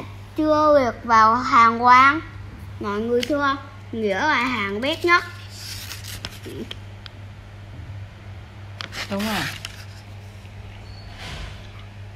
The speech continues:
Speaker 1: Chức quan ấy thấp nhất, bé nhất, chỉ có việc trong ngựa thôi, tựa như ngài đấy. Sau khi nhận chức, chăm chỉ cần cù,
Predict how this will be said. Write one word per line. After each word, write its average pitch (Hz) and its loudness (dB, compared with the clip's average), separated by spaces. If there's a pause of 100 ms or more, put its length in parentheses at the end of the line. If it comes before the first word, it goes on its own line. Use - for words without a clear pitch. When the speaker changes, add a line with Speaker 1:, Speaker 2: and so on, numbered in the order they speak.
(220)
Speaker 1:
Chức 320 0 (120)
quan 262 0
ấy 269 2
thấp 359 -2
nhất, 330 6 (240)
bé 262 4
nhất, 370 8 (220)
chỉ 214 -2
có 311 12
việc 214 0
trong 262 0
ngựa 214 4
thôi, 269 8 (420)
tựa 196 -2
như 233 -4
ngài 214 0
đấy. 262 8 (720)
Sau 269 8
khi 285 0
nhận 214 -2
chức, 403 -4 (880)
chăm 269 4
chỉ 226 -2
cần 220 4
cù, 214 2